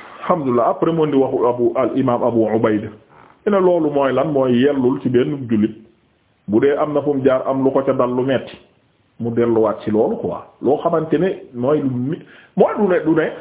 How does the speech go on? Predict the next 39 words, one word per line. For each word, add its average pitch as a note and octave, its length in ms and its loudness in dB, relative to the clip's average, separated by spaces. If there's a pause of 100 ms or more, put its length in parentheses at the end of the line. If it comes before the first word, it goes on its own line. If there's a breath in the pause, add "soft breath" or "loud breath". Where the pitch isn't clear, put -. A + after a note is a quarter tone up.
(140 loud breath)
par F3 120 4
exemple, E3+ 320 -2
ba E3+ 100 -2
may D3 160 0
ut C#3 180 -4
lu C3+ 120 4
baax, C3 360 0
damay, C3 240 2 (140)
damay C3 240 2
liggéey, C3+ 680 2
liggéey C3 260 2
ba B2+ 120 0
metti C3 260 -2
la. - 100 -2
Waxuñ D#3 300 2
la C#3+ 80 2
loolu. A#2 280 0 (240)
Mooy C#3 240 2
loo D#3+ 200 4
xamante D3+ 360 -4
ne F#3 200 -2
mbugal C#3 320 0
moo C3+ 240 2
xam C3 100 -6
ne C3+ 80 0
leer D3 260 2
na, D3+ 120 -4
lii C3 280 -4
moom D#3+ 240 -4 (260)
doo B2+ 220 2
ci C3+ 80 -8
tegaat D#3 300 0
sa D#3+ 80 -2
tànk C#3 300 -2
bu C3+ 100 2
dee C#3+ 120 2
muus C#3 260 0
nga. G2 120 -10 (800 soft breath)
Ngay C3 160 2